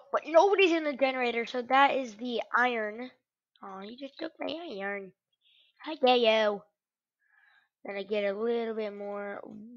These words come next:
wool. I'm gonna head over here. Um, I don't know if I can see any. Yeah, see that right up there?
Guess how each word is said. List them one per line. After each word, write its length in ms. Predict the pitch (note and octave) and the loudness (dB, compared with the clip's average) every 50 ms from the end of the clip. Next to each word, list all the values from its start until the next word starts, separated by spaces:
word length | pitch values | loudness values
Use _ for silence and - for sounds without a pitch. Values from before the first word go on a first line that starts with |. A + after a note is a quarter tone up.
| A#3+ B3 | -6 0
wool. 580 | A#3+ B3+ B3+ C4 C4 C4 C4 C4 C4 B3+ - - _ _ _ _ _ _ _ _ _ _ _ _ _ _ _ _ _ _ _ _ _ _ _ _ _ _ _ _ _ _ _ _ _ _ _ _ _ _ _ _ _ _ _ _ _ _ _ _ _ _ _ _ _ _ _ _ _ _ _ _ _ _ _ _ _ _ _ _ _ _ _ _ _ _ _ _ _ _ _ _ _ _ _ - | 2 4 6 6 6 6 6 4 4 2 -4 -12 _ _ _ _ _ _ _ _ _ _ _ _ _ _ _ _ _ _ _ _ _ _ _ _ _ _ _ _ _ _ _ _ _ _ _ _ _ _ _ _ _ _ _ _ _ _ _ _ _ _ _ _ _ _ _ _ _ _ _ _ _ _ _ _ _ _ _ _ _ _ _ _ _ _ _ _ _ _ _ _ _ _ _ -16
I'm 80 | G#3 G3 | -12 -10
gonna 140 | G#3 G3+ | -10 -8
head 180 | F#3+ G3+ G#3 G3+ | -8 -8 -8 -8
over 200 | G3+ G3 F#3+ G3 | -8 -8 -10 -12
here. 460 | F#3+ - - C4 C4 C4 B3+ C4 B3+ - _ _ _ _ _ _ _ _ _ _ _ _ _ _ _ _ _ _ _ _ _ _ _ _ _ _ _ _ _ _ _ _ _ _ _ _ _ _ _ _ - | -12 -12 -6 -2 0 2 2 0 -2 -6 _ _ _ _ _ _ _ _ _ _ _ _ _ _ _ _ _ _ _ _ _ _ _ _ _ _ _ _ _ _ _ _ _ _ _ _ _ _ _ _ -12
Um, 320 | G#3+ G3+ G3 G3 F#3+ F#3+ - - - - | -12 -10 -10 -12 -14 -16 -16 -14 -10 -10
I 100 | A3 A3+ | -8 -8
don't 140 | A#3 A#3 A#3 | -6 -6 -6
know 140 | A#3 A3+ | -8 -8
if 100 | G#3+ - | -8 -10
I 80 | A3+ G#3+ | -10 -12
can 100 | G3 F#3+ | -12 -14
see 180 | - - A#3 A3+ | -12 -8 -8 -8
any. 300 | A3 G#3+ G#3+ G#3+ G3 - _ _ _ - | -8 -8 -10 -14 -14 -18 _ _ _ -2
Yeah, 100 | - - - - | -2 -2 -4 -6
see 220 | - - D#4+ D#4+ | -2 0 2 4
that 240 | D#4 D#4 C#4+ - C4+ | 6 6 6 6 6
right 160 | C#4 C#4+ C#4+ | 4 4 4
up 120 | C#4 C#4 - | 4 2 2
there? 340 | C4+ C4+ C#4 C#4 C4+ B3 | 2 4 4 4 2 -2